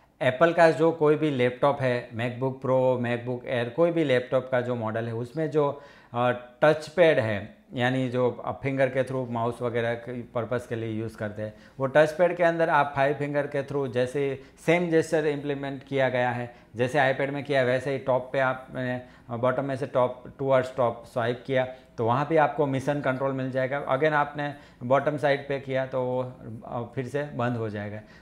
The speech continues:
तो वहाँ पे भी ये जेस्चर इम्प्लीमेंटेशन किया गया है। अगर आपको ये वीडियो पसंद आया है, तो उसे लाइक कर दीजिए और चैनल को सब्सक्राइब नहीं किया है, तो उसे भी सब्सक्राइब कर दीजिए।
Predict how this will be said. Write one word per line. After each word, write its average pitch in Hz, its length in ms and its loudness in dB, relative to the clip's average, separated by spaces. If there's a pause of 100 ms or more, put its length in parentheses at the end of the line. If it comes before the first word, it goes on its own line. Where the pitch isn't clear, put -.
तो 147 120 4
वहाँ 135 220 6
पे 156 160 4
भी 156 120 2
ये 156 240 4
जेस्चर 135 380 -4
इम्प्लीमेंटेशन 127 840 -6
किया 120 360 -4
गया 107 300 -6 (240)
है। 92 320 -14 (180)
अगर 156 200 6
आपको 175 280 6
ये 175 120 4
वीडियो 165 240 2
पसंद 156 340 0
आया 151 100 2
है, 151 120 2
तो 147 120 -2
उसे 143 180 0
लाइक 139 240 0
कर 139 100 0
दीजिए 135 300 -4
और 127 180 -4
चैनल 135 320 -4
को 151 120 -2
सब्सक्राइब 151 520 0
नहीं 147 140 -4
किया 147 180 -4
है, 139 160 -10 (200)
तो 131 80 -4
उसे 139 200 0
भी 170 120 -2
सब्सक्राइब 151 580 2
कर 143 80 0
दीजिए। 135 360 -6